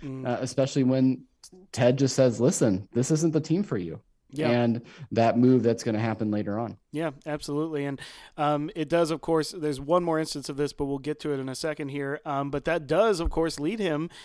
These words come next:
Speaker 1: to, um, you know, and the fact that Ted sees his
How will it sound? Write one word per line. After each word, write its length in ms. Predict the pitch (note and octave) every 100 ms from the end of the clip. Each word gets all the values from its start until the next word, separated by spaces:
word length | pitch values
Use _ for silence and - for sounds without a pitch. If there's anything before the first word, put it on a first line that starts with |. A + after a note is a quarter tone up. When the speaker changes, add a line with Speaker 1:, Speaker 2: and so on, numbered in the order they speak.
| - _ -
Speaker 1:
to, 560 | D#3+ D3+ D3+ D3+ D#3 -
um, 260 | D3 C#3+ D#3
you 80 |
know, 120 | D3 D3
and 80 |
the 40 | D3+
fact 200 | E3 D3+
that 100 | C#3+
Ted 180 | D3+ C#3
sees 520 | - F3 F3 D#3 -
his 340 | D3 C#3 C3+